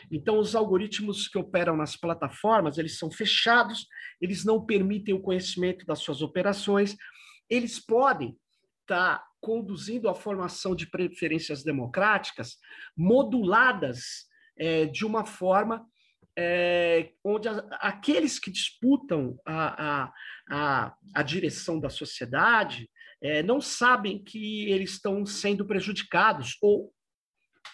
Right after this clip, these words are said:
até beneficiados né?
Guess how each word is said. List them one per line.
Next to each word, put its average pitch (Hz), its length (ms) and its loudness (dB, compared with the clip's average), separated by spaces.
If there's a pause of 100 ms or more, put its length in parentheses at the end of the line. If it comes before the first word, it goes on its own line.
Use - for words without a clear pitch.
(220)
até 170 460 -2 (240)
beneficiados 156 1080 0 (600)
né? 196 300 -2